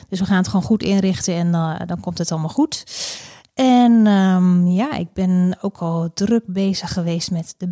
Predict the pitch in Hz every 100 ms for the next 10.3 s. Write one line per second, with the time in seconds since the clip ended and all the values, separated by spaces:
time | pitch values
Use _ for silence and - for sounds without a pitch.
0 | - 208 226 214 - - 214 214 208 208
1 | 196 196 - 196 - 196 190 190 180 180
2 | 180 - - - - - 208 - 208 202
3 | 196 196 185 190 190 190 196 208 - 190
4 | - 190 202 190 190 - 220 233 214 202
5 | 208 202 180 196 196 202 233 - - -
6 | - - 233 - 220 240 240 220 220 -
7 | 214 - 233 226 220 214 220 202 208 202
8 | 202 202 196 185 185 175 175 233 233 220
9 | 214 196 214 - - 196 190 - - 190
10 | 180 190